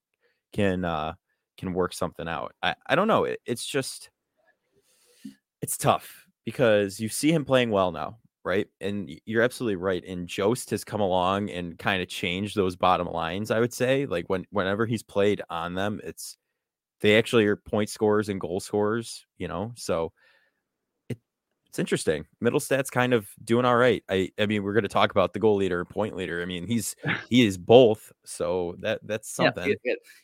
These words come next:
Speaker 2: he had a good week. I think for me, I agree with what you're saying from a perspective of value-wise. I don't think he'll ever, it's kinda like a little bit like Olofsson last year. I
Speaker 1: Mm-hmm.
Speaker 2: don't think either of the, and he's playing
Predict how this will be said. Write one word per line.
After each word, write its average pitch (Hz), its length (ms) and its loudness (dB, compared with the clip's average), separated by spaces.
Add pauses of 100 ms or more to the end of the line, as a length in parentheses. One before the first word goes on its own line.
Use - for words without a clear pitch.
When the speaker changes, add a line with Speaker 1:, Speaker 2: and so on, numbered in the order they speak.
Speaker 2:
he 143 60 -4
had 147 60 2
a 143 40 -4
good 127 220 -6
week. 127 260 -6 (180)
I 98 60 -4
think 147 360 -2 (500)
for 127 140 -4
me, 113 500 0
I 98 140 2
agree 98 340 -2
with 90 120 -10
what 80 100 -6
you're 90 100 -4
saying 92 640 -4 (180)
from 92 360 -10
a 101 60 -12
perspective 95 500 -10
of 87 280 -4
value-wise. 98 640 2
I - 100 -12
don't 127 120 -2
think 143 140 -8
he'll 120 140 -4
ever, 98 300 -4
it's - 140 -10
kinda 180 180 -4
like 208 120 -4
a 156 40 0
little 131 160 2
bit 113 120 -12
like 104 100 -6
Olofsson 92 480 -4
last 85 320 -2
year. 131 260 -2 (600)
I 104 80 -2
Speaker 1:
Mm-hmm. 87 100 -8
Speaker 2:
don't 143 280 -2
think 135 240 -2
either 117 200 6
of 113 80 4
the, 113 180 2
and 113 140 -6
he's 160 180 -10
playing 120 260 -4